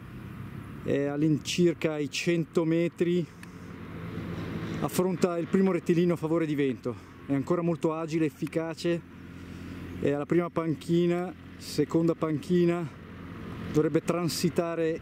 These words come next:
in questo momento ai duecento, guarda il cronometro,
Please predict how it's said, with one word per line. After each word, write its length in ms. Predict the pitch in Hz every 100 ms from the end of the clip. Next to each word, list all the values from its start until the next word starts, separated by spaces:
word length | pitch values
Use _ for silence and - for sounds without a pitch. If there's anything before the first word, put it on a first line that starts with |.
| -
in 300 | 185 165 147
questo 420 | - 175 - -
momento 880 | 165 165 170 175 160 - 165 156 151 - - - - -
ai 720 | 151 156 156 151 147 147 143
duecento, 600 | 135 156 147 180 185 170 143
guarda 240 | 156 143
il 60 | 147
cronometro, 800 | 170 170 175 180 175 175 180